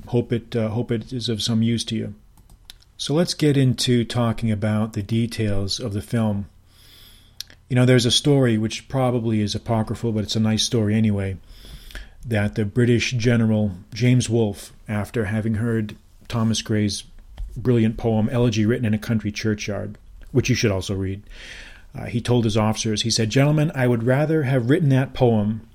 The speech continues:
than take Quebec tomorrow." And I thought of this as I left the theater yesterday because I said to myself, you know, now I know what he felt like. I so wish I could have been involved <laughs> in,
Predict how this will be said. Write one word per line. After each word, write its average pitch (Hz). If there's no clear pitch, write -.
than 107
take -
Quebec 107
tomorrow." 104
And 117
I 113
thought 147
of 127
this -
as 113
I 113
left 117
the 113
theater 113
yesterday 107
because 104
I 104
said 107
to 110
myself, 104
you 110
know, 107
now 120
I 113
know 113
what 110
he 104
felt 104
like. 98
I 101
so 123
wish 123
I 110
could 113
have 107
been 107
involved 104
<laughs> -
in, 143